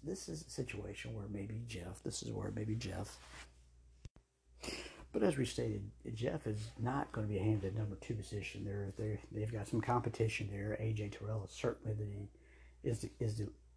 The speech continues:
is the number one cornerback for that team. But again, Atlanta's done an outstanding job as to address the defensive side of the ball. That's something they need to address, and they're doing that. Now, again, they went out and got,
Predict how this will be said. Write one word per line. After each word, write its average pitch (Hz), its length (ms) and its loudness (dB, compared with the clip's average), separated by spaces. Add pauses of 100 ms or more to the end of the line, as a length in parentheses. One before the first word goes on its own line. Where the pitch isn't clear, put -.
(220)
is 123 140 4
the 113 80 2
number 107 220 4
one 104 400 2
cornerback 101 520 0
for - 120 -8
that 90 160 -6
team. 107 300 0 (360)
But 151 100 4
again, 151 180 8
Atlanta's 131 420 2
done 107 200 4
an 98 100 0
outstanding 101 440 -2
job 92 380 -6 (100)
as - 80 -10
to 95 320 -4 (400)
address 110 400 0 (260)
the 107 80 2
defensive 98 360 -2
side 92 160 -4
of - 60 -6
the 107 140 -6
ball. 127 220 -6 (140)
That's 95 180 -6
something 104 300 2
they 98 120 0
need 101 140 0
to 101 60 -2
address, 95 440 -6
and 107 80 0
they're 110 80 2
doing 160 300 4
that. - 260 -8 (540)
Now, 107 320 0 (720)
again, 104 400 2 (800)
they 117 100 2
went 107 180 0
out 110 80 2
and 113 80 -2
got, 101 180 -2